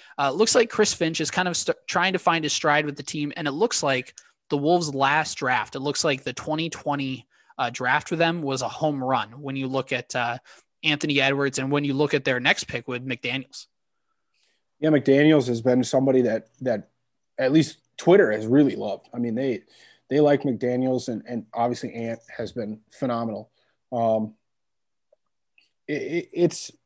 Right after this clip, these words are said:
Speaker 2: an interesting season 'cause we gotta try to keep that pick. So you wanna, you wanna see the guys win and, and have some success and show that there's gelling and there's something working there.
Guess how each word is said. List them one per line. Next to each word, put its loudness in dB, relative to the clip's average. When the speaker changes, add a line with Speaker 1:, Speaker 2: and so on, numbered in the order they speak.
Speaker 2:
an 2
interesting 2
season 2
'cause 2
we 2
gotta 8
try 4
to 6
keep 2
that 2
pick. 6
So 0
you 4
wanna, 6
you 0
wanna 4
see 2
the 6
guys 4
win 2
and, -4
and -4
have 0
some -2
success 0
and 0
show 6
that 4
there's 0
gelling 4
and 0
there's -4
something -2
working 0
there. -8